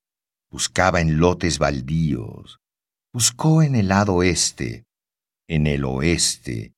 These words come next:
y en el centro del pueblo. No hallaba lo que quería. Raramente dormía, nunca hablaba. Todo el tiempo miraba hacia abajo. Olvidó sus palabras especiales.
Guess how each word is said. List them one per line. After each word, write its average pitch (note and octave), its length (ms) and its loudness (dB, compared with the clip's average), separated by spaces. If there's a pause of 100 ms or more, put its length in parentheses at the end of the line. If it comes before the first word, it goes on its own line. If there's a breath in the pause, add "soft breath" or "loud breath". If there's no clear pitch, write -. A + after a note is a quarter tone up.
(380)
y F#2+ 160 2
en E2+ 80 4
el D2+ 200 2
centro F#2+ 600 2
del D2 220 -4
pueblo. A1 680 -8 (720)
No F#2+ 240 -6
hallaba E2+ 640 -4
lo C2 160 -8
que D2 160 -6
quería. A#1 720 -8 (760)
Raramente E2+ 720 2
dormía, D2+ 760 0 (880)
nunca F#2+ 400 0
hablaba. A1 720 -6 (520)
Todo A#2 200 -4
el G#2 180 -4
tiempo G#2+ 420 0
miraba D#2+ 480 -2
hacia C2+ 360 -4
abajo. A1+ 680 -10 (800)
Olvidó D3+ 540 0
sus D#3 320 -4
palabras F#2 720 0
especiales. - 1400 -4